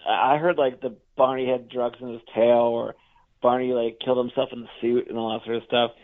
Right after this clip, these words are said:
But it's like, you hear all these rumors, and even, like, we talked to Bill Nye the Science Guy and Steve from Blue's Clues, even about their own rumors, like, more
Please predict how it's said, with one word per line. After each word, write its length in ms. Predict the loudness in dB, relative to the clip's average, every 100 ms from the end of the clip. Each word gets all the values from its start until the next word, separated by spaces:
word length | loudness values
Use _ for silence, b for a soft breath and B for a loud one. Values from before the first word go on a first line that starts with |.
| b b b
But 160 | 4 6
it's 220 | 6 2
like, 100 | -2
you 120 | 2
hear 160 | 4 4
all 60 |
these 180 | 4 0
rumors, 380 | 2 2 2 0
and 140 | 0 -4
even, 180 | -2
like, 180 | 0 -2 -6 _ _ _ _ _ _
we 100 | -2
talked 220 | 2 2
to 80 | 2
Bill 200 | 0 0
Nye 180 | 0 -4
the 80 | -4
Science 300 | -2 -2 -4 -4
Guy 160 | 0 0
and 140 | -2 -10
Steve 220 | -8 -8 -8
from 80 |
Blue's 320 | -8 0 0 0
Clues, 320 | 0 2 2 -2 B B B _
even 180 | 6 8
about 200 | 8 4
their 180 | 4 4
own 160 | 4
rumors, 320 | 0 -4 -10 -8
like, 200 | -8 -6
more 280 | 0 2